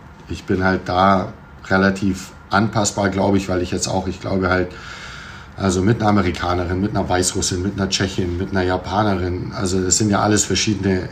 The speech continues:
Herkünfte, die verschiedene Hintergrundgeschichten haben, alles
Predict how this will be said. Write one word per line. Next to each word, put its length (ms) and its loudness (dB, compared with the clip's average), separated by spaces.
Herkünfte, 600 2
die 120 2
verschiedene 640 0
Hintergrundgeschichten 800 2
haben, 280 0
alles 360 -2